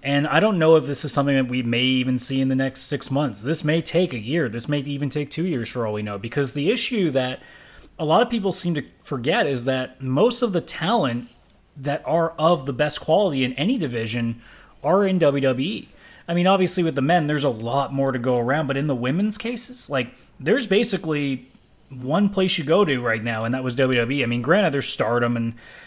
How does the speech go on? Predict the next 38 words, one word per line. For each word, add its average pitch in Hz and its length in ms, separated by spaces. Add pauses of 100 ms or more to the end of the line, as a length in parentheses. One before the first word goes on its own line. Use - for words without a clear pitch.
(140)
and 139 140
other 131 140
promotions 127 460
of 113 100
that 110 220
ilk, 190 340
but 135 400
realistically, 190 1000
if 127 120
you're 190 140
looking 214 320
for 202 100
the 143 100
top - 400
tier 160 280
of 120 100
women, 160 320
you're 156 220
looking 185 320
at 131 80
W 135 200
W 123 220
E 185 80
because 123 360
they're 151 180
always 139 400
sucking 135 400
those 127 180
people 123 300
in 120 100
before 117 300
anybody 113 300
else 110 160
gets 110 160
a - 40
crack 170 380
at - 160
it. - 80